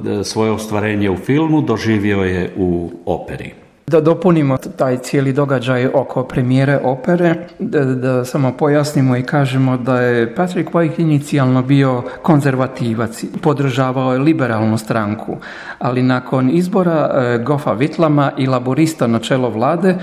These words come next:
Speaker 2: on je postao gorljivi protivnik monarhije, pa to je jedan od razloga zašto nije došao na premijeru
Speaker 1: Tako
Speaker 2: na
Speaker 1: je.
Speaker 2: kojoj je nazočila i kraljica.
Speaker 1: Tako je.
Speaker 2: I možemo u zaključku reći da je, e, Patrick White kao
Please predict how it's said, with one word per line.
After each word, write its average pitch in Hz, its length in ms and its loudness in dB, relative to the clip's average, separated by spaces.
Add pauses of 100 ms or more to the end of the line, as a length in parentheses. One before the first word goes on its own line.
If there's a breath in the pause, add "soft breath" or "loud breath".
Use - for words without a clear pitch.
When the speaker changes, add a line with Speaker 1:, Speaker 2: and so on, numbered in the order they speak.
(180 loud breath)
Speaker 2:
on 170 200 4
je 160 120 0
postao 143 680 0
gorljivi 135 600 0
protivnik 156 580 0
monarhije, 117 760 -2
pa 120 520 -4
to 156 140 2
je 131 100 0
jedan 123 300 0
od 123 100 0
razloga 139 460 2
zašto 131 280 -4
nije 127 160 0
došao 127 280 0
na 123 100 0
premijeru 123 400 0
Speaker 1:
Tako - 60 0
Speaker 2:
na 147 60 0
Speaker 1:
je. 139 100 -6
Speaker 2:
kojoj 131 320 0
je 123 80 0
nazočila 127 540 0
i 113 60 0
kraljica. 104 560 -2
Speaker 1:
Tako 95 380 -4
je. 76 100 -8 (440 loud breath)
Speaker 2:
I 165 140 2
možemo 190 400 2
u 165 80 2
zaključku 175 640 0
reći 147 720 0
da 131 280 0
je, 123 440 0 (460)
e, 123 260 -2
Patrick 147 340 -2
White 139 400 0
kao 113 460 0